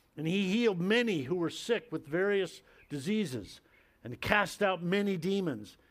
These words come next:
and he would not permit the demons to speak, because they knew him." Let's pray.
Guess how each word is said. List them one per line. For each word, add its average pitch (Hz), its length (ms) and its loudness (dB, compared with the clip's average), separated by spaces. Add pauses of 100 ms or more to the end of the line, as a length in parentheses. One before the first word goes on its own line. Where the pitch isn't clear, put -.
(140)
and 117 100 -10
he 165 120 -2
would 160 160 0
not 185 280 -2
permit 175 340 -4
the 156 60 -6
demons 170 440 -4
to 220 120 -10
speak, - 600 -8 (920)
because 139 420 -2
they 160 220 2
knew 165 260 0
him." 107 340 -8 (1800)
Let's 147 180 -6
pray. - 320 -6